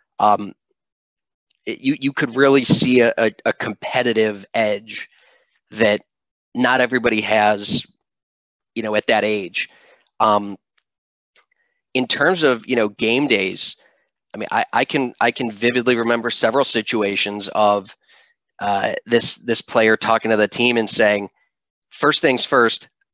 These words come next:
I need to give more. I didn't do what I needed to do." And, and that didn't set a good example. And, and maybe that,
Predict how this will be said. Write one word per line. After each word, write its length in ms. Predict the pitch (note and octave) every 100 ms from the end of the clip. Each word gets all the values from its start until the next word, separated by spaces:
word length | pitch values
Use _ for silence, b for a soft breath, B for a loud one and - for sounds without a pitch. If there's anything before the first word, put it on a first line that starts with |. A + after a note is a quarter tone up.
| _ _ _ _ _ _ _ _ _ _ _ -
I 200 | B2 C3+
need 180 | B2+
to 100 | A#2
give 260 | G#2+ A#2 G#2
more. 500 | G#2+ G#2 F2+ B1+ - _ _ _ _ -
I 160 | A2+
didn't 320 | B2+ C3+ B2+ A#2
do 120 | A#2+
what 120 | A2+
I 160 | G#2+ G#2+
needed 280 | G#2 G#2
to 80 | G#2
do." 360 | G2+ G2+ G2 G2 - _ _ _ _
And, 240 | G#2+ G#2 G#2
and 120 | A2+
that 120 | A#2
didn't 180 | - A#2+
set 200 | - A#2+
a 60 | A2+
good 140 | A2+
example. 580 | A2 G#2 A2+ G#2+ A2 G#2
And, 160 | G#2 G#2
and 180 | G#2 G#2+
maybe 240 | G#2+ A2
that, 280 | G#2+ G#2+